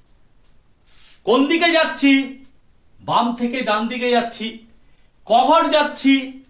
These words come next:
দুই ঘর যাচ্ছি। এই ঘরটা বাদ, এক, দুই। তাহলে পয়েন্টটা সরবে, কোন দিকে পয়েন্ট সরবে? ডান দিকেই সরবে, দুই ঘর সরবে। এক, দুই,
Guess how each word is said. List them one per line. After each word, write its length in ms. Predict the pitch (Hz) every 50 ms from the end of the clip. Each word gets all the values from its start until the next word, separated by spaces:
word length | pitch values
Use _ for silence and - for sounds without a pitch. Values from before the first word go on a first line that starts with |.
| _ _ 208
দুই 340 | - - 190 233 269 269 254
ঘর 220 | 226 240 254 247
যাচ্ছি। 680 | - 240 233 233 - - - 226 220 226 - - - - _ -
এই 220 | 190 220 254 269
ঘরটা 400 | 233 247 247 247 - - - 247
বাদ, 340 | - 233 220 208 208 208 202 196 - - - _ - _ _ _ -
এক, 460 | - 214 240 247 247 240 190 160 135
দুই। 340 | 147 190 180 165 156 - - - - _ _ -
তাহলে 220 | 156 180 190 180 -
পয়েন্টটা 480 | 202 214 240 254 269 269 262 - 277 -
সরবে, 600 | - 254 262 269 262 247 254 247 240 240 - - - _ - _ - -
কোন 260 | - 202 226 247 254
দিকে 260 | 254 277 269 285 277 269
পয়েন্ট 280 | 277 285 285 277 240
সরবে? 460 | 226 247 254 247 208 208 208 208 - - - _ _ _ _ _ _
ডান 340 | 151 135 175 190 233 240 240
দিকেই 300 | 262 285 - 285 285 240
সরবে, 540 | - 233 226 226 208 175 180 180 175 - - - _ _ -
দুই 300 | 107 180 240 302 311 294
ঘর 200 | 254 262 262 -
সরবে। 520 | - - 226 220 202 190 180 180 175 180 - - - - - _ - -
এক, 480 | - - 262 277 285 - - 190 160
দুই, 420 | 165 226 220 202 202 202 208 -